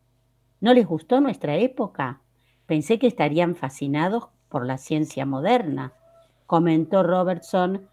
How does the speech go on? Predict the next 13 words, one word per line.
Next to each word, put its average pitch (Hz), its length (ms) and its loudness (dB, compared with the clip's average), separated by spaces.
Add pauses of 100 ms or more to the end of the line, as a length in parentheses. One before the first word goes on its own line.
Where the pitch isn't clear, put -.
(200)
que 190 100 0
empezaba 196 480 2
a 233 40 2
disfrutar 170 600 0
de 170 100 4
la 147 140 -2
conversación. 135 1000 -8 (1400)
Oh, 220 280 8
lo 151 120 4
estaban, 151 600 -2
claro 175 340 0
que 139 120 -10
sí, 196 420 -6